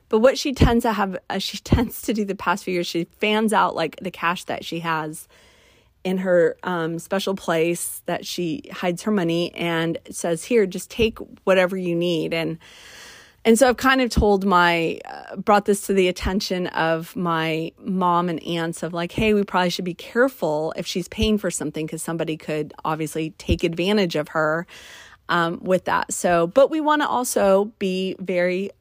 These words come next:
respectful of her and, again, make sure she, her dignity is intact by allowing her to contribute to the family when she feels like she wants to, and it's necessary, and it's okay for us to accept because she wants to feel like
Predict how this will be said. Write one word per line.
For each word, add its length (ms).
respectful 680
of 180
her 400
and, 480
again, 520
make 240
sure 440
she, 600
her 160
dignity 600
is 140
intact 520
by 160
allowing 480
her 120
to 80
contribute 800
to 140
the 80
family 580
when 280
she 220
feels 600
like 180
she 160
wants 340
to, 80
and 160
it's 160
necessary, 640
and 160
it's 280
okay 340
for 160
us 160
to 160
accept 540
because 680
she 200
wants 340
to 120
feel 300
like 400